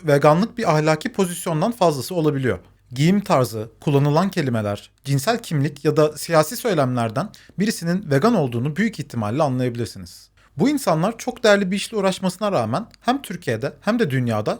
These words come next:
çok tepki görüyorlar. Ve çoğunlukla bu tepki hayvan hakları üzerinden değil,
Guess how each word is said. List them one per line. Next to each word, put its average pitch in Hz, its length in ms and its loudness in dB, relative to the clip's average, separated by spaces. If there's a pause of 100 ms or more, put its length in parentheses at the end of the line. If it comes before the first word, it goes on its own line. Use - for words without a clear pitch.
çok - 220 -2
tepki 131 240 -4
görüyorlar. 98 540 -6 (180)
Ve 180 100 4
çoğunlukla 214 500 2
bu 214 80 -6
tepki 220 320 0
hayvan 151 340 4
hakları 151 300 0
üzerinden 113 500 -2
değil, 151 220 -4